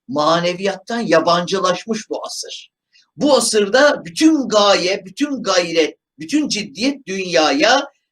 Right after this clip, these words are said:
dünya saadetine, makam, mevkiye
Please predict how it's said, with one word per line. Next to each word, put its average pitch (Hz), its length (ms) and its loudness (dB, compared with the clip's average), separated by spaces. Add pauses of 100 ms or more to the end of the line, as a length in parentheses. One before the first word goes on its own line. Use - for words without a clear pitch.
(120)
dünya 220 460 2
saadetine, 175 880 -2 (260)
makam, 202 600 -2
mevkiye 214 840 0